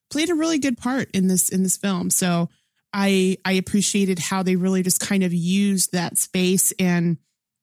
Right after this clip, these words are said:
used up the screen time they had in a really good way. Um, and yeah, I think kind of talking a little bit about what you,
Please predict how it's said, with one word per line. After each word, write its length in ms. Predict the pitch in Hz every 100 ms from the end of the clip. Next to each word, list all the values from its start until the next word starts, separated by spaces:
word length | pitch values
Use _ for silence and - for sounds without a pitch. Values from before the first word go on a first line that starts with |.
| _ -
used 480 | 175 190 202 190 -
up 200 | 190 190
the 400 | 180 175 180 180
screen 580 | 170 - - 202 208 214
time 340 | - 190 180
they 180 | 170 170
had 600 | 160 180 185 170 165 170 - _ _ _ _
in 160 | 202 196
a 380 | 180 175 170 170 _
really 360 | 185 196 196 185
good 180 | 175 170
way. 500 | 165 160 - 185 - _ -
Um, 520 | 180 175 175 180 180 - _ _ _ _ _ _ _ _ -
and 180 | 226
yeah, 120 | 226 196
I 100 | 202
think 480 | - 226 220 208 - _ _ _ _ _ _ _ _ _ _ _ _
kind 300 | - 240 285
of 260 | 349 240 -
talking 320 | 233 220 208
a 60 | 190
little 220 | 208 240
bit 120 | 202
about 240 | 185 180
what 220 | 180 175 185
you, 440 | 185 185 180